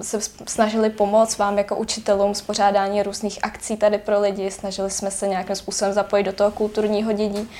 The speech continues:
A asi největší část, eh, té naší stáže jsme právě strávili tady v rádiu, kde jsme nějakým způsobem pomáhali s, eh, namlouváním různého textu, které samozřejmě, eh, je nutné pro to místní vysílání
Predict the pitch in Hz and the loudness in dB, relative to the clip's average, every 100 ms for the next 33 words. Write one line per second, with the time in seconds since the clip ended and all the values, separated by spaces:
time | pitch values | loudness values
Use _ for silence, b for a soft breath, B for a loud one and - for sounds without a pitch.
0 | B B B B - - - 247 240 226 | B B B B -4 -2 0 2 4 4
1 | 240 - 254 247 - 214 214 226 - - | 2 0 0 -2 2 4 4 0 -8 2
2 | 196 202 208 208 - - 220 208 208 - | 4 6 4 0 -8 6 6 6 2 -2
3 | 226 - 208 208 214 - 220 220 202 202 | -2 2 4 4 0 -2 -2 2 2 2
4 | 214 - 208 202 202 208 214 196 226 233 | -2 0 0 2 0 2 2 2 0 -2
5 | 214 208 202 202 220 214 214 - 208 202 | -2 0 0 0 0 -2 -4 -6 -4 -2
6 | 202 214 208 - 208 - 208 208 214 B | -4 -4 -6 -4 -6 -4 -2 -2 -2 B
7 | B B - 196 196 190 202 208 202 202 | B B -6 -2 2 2 2 4 4 2
8 | - - 196 196 202 190 202 202 196 202 | 0 4 4 4 2 2 2 4 4 4
9 | 208 208 202 202 214 214 202 - 208 208 | 0 0 0 2 2 2 0 -2 -8 0
10 | 202 196 196 208 202 208 202 208 202 202 | 2 2 0 -4 -2 -2 0 2 0 -2
11 | - 190 190 - 214 208 208 214 202 202 | -2 -2 -2 2 2 2 0 0 0 0
12 | 202 196 208 202 - 220 208 208 - 208 | -4 -2 -2 -2 -2 0 0 -2 -2 0
13 | 196 196 208 | 0 -2 -4